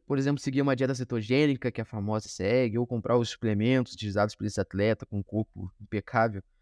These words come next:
ou também deixar de comer pão francês, por exemplo.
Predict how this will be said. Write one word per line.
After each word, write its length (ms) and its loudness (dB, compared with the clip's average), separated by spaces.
ou 160 4
também 240 0
deixar 240 2
de 100 2
comer 180 0
pão 160 -6
francês, 420 -2
por 140 0
exemplo. 340 -2